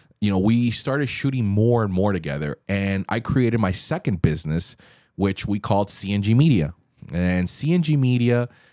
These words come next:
uh, stood for Carlos and Gus Media. And at the time, you know, it was something where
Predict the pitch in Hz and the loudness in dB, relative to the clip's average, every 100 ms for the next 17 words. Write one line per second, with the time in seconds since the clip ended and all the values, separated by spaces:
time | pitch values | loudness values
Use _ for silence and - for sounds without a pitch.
0 | _ - 95 - - 110 - 95 - - | _ -4 -4 -4 -4 -4 -2 -2 -2 0
1 | 151 143 143 143 - - 104 113 117 101 | 0 2 2 2 -2 -4 -2 0 0 0
2 | 101 98 - - - 101 107 113 87 52 | 0 0 -2 -10 -8 0 2 2 -2 -4
3 | - _ _ _ _ _ _ 110 110 107 | -10 _ _ _ _ _ _ -2 0 0
4 | 107 - 104 - - - - 254 117 104 | -2 -2 -4 -6 -12 -12 -6 -2 0 0
5 | 104 - 101 101 98 - 107 113 110 - | -4 -6 -4 0 -2 -2 -4 -2 -2 -2
6 | 139 139 - 127 120 104 104 101 101 98 | -4 -2 0 0 2 2 4 4 2 0